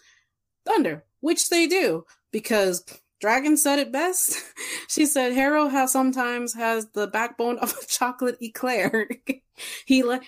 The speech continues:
he lets Viren talk him into this, but he also lets Viren <laughs> go and try to kill the Dragon Prince. A lot of the issues we're dealing with is because Viren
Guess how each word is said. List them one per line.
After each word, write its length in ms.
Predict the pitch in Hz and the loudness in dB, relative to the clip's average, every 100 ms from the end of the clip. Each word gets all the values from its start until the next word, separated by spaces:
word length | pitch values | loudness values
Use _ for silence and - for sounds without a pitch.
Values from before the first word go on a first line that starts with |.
| - | 0
he 140 | 277 | 2
lets 200 | 262 247 220 | 4 2 2
Viren 200 | 214 190 | -2 0
talk 240 | 208 185 | -2 -2
him 80 | 202 | 2
into 240 | 294 311 | 4 4
this, 320 | 294 302 294 277 392 _ 392 - | 0 -2 -2 -6 -18 _ -20 -6
but 80 | 233 | -2
he 40 | 240 | 0
also 220 | - 311 | 0 0
lets 260 | 269 262 233 | 0 -4 -6
Viren 640 | 214 262 277 269 262 262 349 370 311 _ _ _ 226 | 0 2 4 4 4 2 0 -10 -12 _ _ _ -16
<laughs> 500 | _ _ _ _ _ | _ _ _ _ _
go 280 | 254 277 285 | 4 6 6
and 100 | 269 | 4
try 140 | 277 | 4
to 60 | 277 | 4
kill 160 | 302 | 2
the 60 | 285 | 2
Dragon 280 | 294 302 285 | -2 -2 -2
Prince. 160 | 226 - | -6 -8
A 60 | 269 | -8
lot 180 | 330 | -4
of 280 | 523 622 480 | -4 -2 -4
the 80 | 254 | 0
issues 300 | 311 - 311 | 2 4 2
we're 120 | 233 | 2
dealing 340 | 220 226 240 220 | -2 -2 -2 -2
with 160 | 190 | -4
is 80 | 190 | -4
because 520 | 214 285 214 190 165 | -2 -2 -2 -4 -6
Viren 540 | 165 185 196 196 190 | -4 -2 0 0 -2